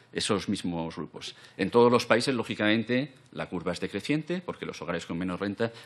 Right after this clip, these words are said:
reciben más que lo que contribuyen, pero la principal razón, lo, lo que quiero que vean aquí, perdón, no es que en España sea decreciente, es como en todos los países, sino cómo es de pequeño comparado con otros países.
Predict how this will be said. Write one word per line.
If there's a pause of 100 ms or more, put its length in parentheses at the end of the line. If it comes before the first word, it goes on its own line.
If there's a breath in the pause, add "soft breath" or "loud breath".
reciben
más
que
lo
que
contribuyen, (360 loud breath)
pero
la
principal
razón, (460 soft breath)
lo, (120)
lo
que
quiero
que
vean
aquí,
perdón, (180 loud breath)
no
es
que
en
España
sea
decreciente,
es
como
en
todos
los
países,
sino (240 loud breath)
cómo
es
de
pequeño
comparado
con
otros
países.